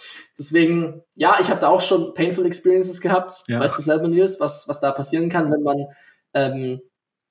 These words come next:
Speaker 1: alles Mögliche, also alles quasi macht. Also wir machen jetzt ja auch nicht alles, aber wir machen schon sehr viel im Online-Marketing, Webseiten,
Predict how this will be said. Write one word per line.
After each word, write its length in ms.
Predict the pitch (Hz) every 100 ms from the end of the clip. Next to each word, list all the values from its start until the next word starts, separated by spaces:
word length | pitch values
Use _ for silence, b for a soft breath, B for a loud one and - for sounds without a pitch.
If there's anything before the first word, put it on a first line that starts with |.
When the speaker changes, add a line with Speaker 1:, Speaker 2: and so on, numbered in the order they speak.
| -
Speaker 1:
alles 280 | 135 143 160
Mögliche, 460 | 151 160 165 170
also 200 | 139 143 - _ -
alles 280 | 135 160
quasi 220 | - 135 123
macht. 260 | 127 165
Also 180 | - -
wir 80 | 127
machen 140 | 123 139
jetzt 100 | 131
ja 80 | 113
auch 80 |
nicht 220 | 113 - - _ _ _ _ _
alles, 300 | 123 185 226
aber 120 | 165 139
wir 40 |
machen 180 | 127 139
schon 220 | 147 139
sehr 140 | 143
viel 160 | 139 185
im 80 | -
Online-Marketing, 760 | 156 165 160 156 156 - 156 143
Webseiten, 880 | 135 - 143 135 139 135 135 135